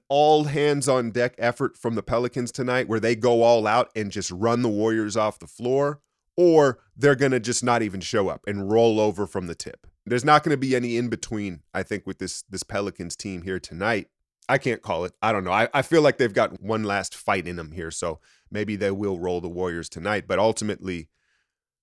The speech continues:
you know, the Pelicans, I've talked about it a little bit before,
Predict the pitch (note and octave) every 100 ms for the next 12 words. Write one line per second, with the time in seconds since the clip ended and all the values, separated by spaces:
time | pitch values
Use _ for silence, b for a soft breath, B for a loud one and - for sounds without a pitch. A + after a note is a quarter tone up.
0 | _ _ F#2+ F2 E2 D#2+ A2+ D3 D3 G#2
1 | G#2 G2 A2+ A2+ G#2 G#2+ G#2 F#2+ F#2+ A#2
2 | A2 G#2 - F2+ B2 D#3 C3